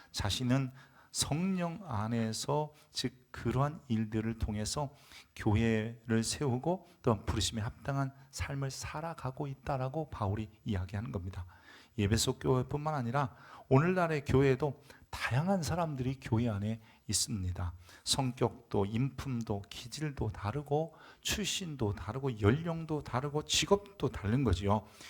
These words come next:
이런 것들이 교회 공동체 안에서 교회를 해치는 게 아니라, 이 다양성이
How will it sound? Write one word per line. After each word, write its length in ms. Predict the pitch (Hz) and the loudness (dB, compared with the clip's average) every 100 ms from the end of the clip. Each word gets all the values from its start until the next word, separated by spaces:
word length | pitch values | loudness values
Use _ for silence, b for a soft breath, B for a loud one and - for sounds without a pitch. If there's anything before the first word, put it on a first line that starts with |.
| B B B | B B B
이런 300 | 135 165 226 | 2 4 4
것들이 500 | 214 - - 156 165 | 2 -2 -4 -4 -4
교회 280 | - 135 170 | 0 2 2
공동체 1040 | 175 143 160 160 160 156 156 - - 139 - | 0 -2 -2 -6 -8 -8 -10 -8 -6 -6 -2
안에서 600 | 110 117 113 - 160 - B B B - | -2 -2 -2 -2 -2 -4 B B B 2
교회를 420 | 127 147 156 - - | 6 6 4 -2 -4
해치는 440 | - - 254 240 | 0 0 2 2
게 100 | 220 | 2
아니라, 300 | 120 123 127 120 | 2 2 0 0
이 240 | 135 160 - | 0 -2 -6
다양성이 920 | - 110 160 185 147 127 120 160 | 0 2 2 0 -2 -2 -2 -2